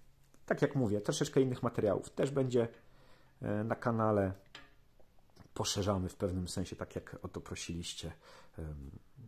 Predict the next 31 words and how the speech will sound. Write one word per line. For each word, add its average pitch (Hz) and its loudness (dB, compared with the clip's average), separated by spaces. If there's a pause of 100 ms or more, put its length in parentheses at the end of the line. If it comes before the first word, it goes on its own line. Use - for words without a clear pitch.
oczywiście - -4
też - -6
nie 113 -2
zapominajcie 104 -2
o - -2
stronie 104 -2
lubię 95 2
komiksy - -8
kropka 92 -6
p 92 -2
l, 85 -2
fanpage 87 -6
na 85 -8
Facebooku 127 -2
oraz 104 0
konto 92 -6
na 85 -4
Instagram. 85 -8
Ja 285 0
tymczasem 127 -2
z 107 -6
wami 107 0
się 127 -2
żegnam. 151 0 (320)
Widzimy 104 -4
się - -6
w - -12
kolejnych 165 2
materiałach. 107 0
Do 208 6
usłyszenia, 113 0